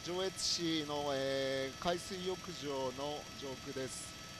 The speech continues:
えー、津波の影響で、えー、こちらの砂浜は、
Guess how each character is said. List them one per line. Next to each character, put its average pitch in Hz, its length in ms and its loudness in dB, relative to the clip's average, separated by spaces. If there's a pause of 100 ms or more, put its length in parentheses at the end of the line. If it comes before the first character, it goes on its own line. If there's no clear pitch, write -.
(440)
え 143 180 0
ー、 - 20 -6
津 151 200 -6
波 160 240 0
の 165 100 -2
影 160 240 2
響 156 260 -2
で、 156 320 4
え 139 280 0
ー、 - 20 -8
こ 135 100 -4
ち - 120 -6
ら 151 60 0
の 151 180 -2
砂 151 380 0
浜 143 280 0
は、 147 320 4